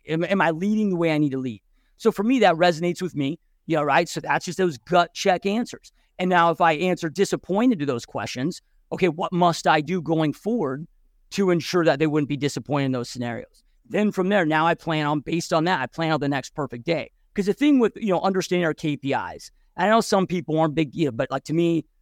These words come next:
like, I, yeah, yeah, I wanna have clarity on what I want, why I want, why it's important to me, 'cause that gets me to go out there and take actions, you know, on those things. But to me, yeah, like,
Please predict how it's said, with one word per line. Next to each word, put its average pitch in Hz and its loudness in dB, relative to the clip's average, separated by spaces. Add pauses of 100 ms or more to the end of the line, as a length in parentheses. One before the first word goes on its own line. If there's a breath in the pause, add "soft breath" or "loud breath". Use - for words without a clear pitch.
(140)
like, - -10
I, 147 -2
yeah, 170 -2
yeah, 165 4
I 123 -2
wanna 170 2
have 156 -2
clarity 190 0
on 170 2
what 170 2
I 165 4
want, 156 0
why 156 6
I 156 4
want, 156 0
why 147 2
it's 143 -4
important 147 -4
to 147 -2
me, 156 2
'cause 131 -8
that 131 -2
gets 151 -4
me 151 -2
to 147 -4
go 151 0
out 143 0
there 156 -2
and 131 -2
take 156 -2
actions, 131 -4 (260)
you 156 0
know, 151 0
on 165 2
those 135 0
things. 113 -10 (300)
But - 0
to 185 2
me, 175 2
yeah, 139 0
like, 131 -4